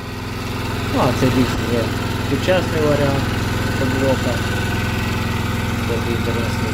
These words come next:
звук у нього. І бере він теж глибину доволі таки непогано. Земля суха, але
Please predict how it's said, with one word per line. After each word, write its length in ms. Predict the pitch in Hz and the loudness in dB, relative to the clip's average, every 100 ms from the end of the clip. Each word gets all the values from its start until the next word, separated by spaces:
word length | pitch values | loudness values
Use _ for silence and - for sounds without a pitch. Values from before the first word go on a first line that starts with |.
| - | 0
звук 180 | 135 143 143 | 2 2 2
у 20 | |
нього. 420 | 135 135 127 127 117 - - - - - - - - - - - - - - - - - - - | 2 0 0 0 -2 -2 -2 -2 -2 -2 -2 -2 -2 -2 -2 -2 -2 -2 -2 -2 -2 -2 -2 0
І 120 | 113 | 0
бере 380 | 120 120 139 147 | 2 4 4 4
він 160 | 147 135 131 - - - - | 4 2 0 -2 -2 -2 0
теж 180 | 127 | 0
глибину 760 | 123 - 123 131 127 135 131 131 123 - - - | 0 -2 0 0 0 0 0 0 -2 -2 -2 -2
доволі 340 | 123 123 120 123 | 0 2 2 0
таки 220 | - 110 120 | -2 -2 0
непогано. 540 | 120 123 120 117 113 - - - - - - - - 120 | 0 0 0 0 0 -2 -2 -2 -2 -2 -2 -2 -2 0
Земля 280 | 123 123 113 110 | 2 2 0 -2
суха, 300 | - 139 143 - - - - - - - - - - - - - - - - - - | -2 0 0 0 -2 -2 -2 -2 -2 0 -2 -2 -2 -2 -2 -2 -2 -2 -2 0 0
але 200 | 131 | 2